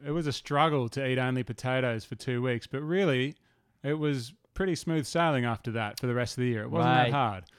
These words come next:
Speaker 2: Right.
Speaker 1: Just, but once I got through that period, and also,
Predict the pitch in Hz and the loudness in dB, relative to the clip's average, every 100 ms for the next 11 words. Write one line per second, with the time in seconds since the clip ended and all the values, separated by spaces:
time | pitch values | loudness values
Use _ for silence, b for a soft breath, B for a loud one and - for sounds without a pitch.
0 | - 117 117 - - - 143 147 143 143 | -4 -2 -2 -6 -12 -6 -2 -2 -2 -2
1 | 131 131 135 123 123 139 139 120 107 107 | -4 -4 -4 0 0 0 -2 -2 -2 -4
2 | 117 110 b b b b b b _ 165 | -4 -6 b b b b b b _ -2
3 | 180 175 151 139 | 0 2 4 2